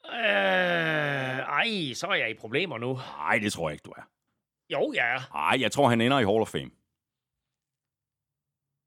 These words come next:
Speaker 1: Jer-, nå. Ej, Jerry Rice er noget samme som, øh, altså,
Speaker 2: Ej,
Speaker 1: to,
Speaker 2: hvis
Speaker 1: to,
Speaker 2: vi
Speaker 1: det, det ved jeg.
Speaker 2: Ej, vi skal lige have fat i en running back.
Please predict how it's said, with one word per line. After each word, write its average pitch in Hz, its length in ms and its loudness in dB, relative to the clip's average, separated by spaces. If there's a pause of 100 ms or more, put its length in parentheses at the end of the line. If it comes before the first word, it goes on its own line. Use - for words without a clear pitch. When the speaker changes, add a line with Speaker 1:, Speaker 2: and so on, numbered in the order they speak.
(1500)
Speaker 1:
Jer-, 117 680 -4
nå. 117 80 -14 (480)
Ej, 107 380 -8
Jerry 104 260 -4
Rice 135 140 -4
er - 20 -4
noget 131 120 -8
samme 120 200 -8
som, 104 380 -12 (200)
øh, 120 60 -16 (360)
altså, 110 200 -8 (220)
Speaker 2:
Ej, 110 100 4
Speaker 1:
to, 110 40 2
Speaker 2:
hvis 92 100 -4
Speaker 1:
to, - 80 -8
Speaker 2:
vi 104 100 -2
Speaker 1:
det, 175 160 -4
det 170 120 -6
ved 160 80 -4
jeg. - 120 -8 (260)
Speaker 2:
Ej, 98 100 2
vi 110 100 0
skal 117 100 -6
lige 143 60 4
have 170 60 4
fat 165 120 4
i 180 40 2
en 123 120 4
running 98 220 4
back. 64 160 -10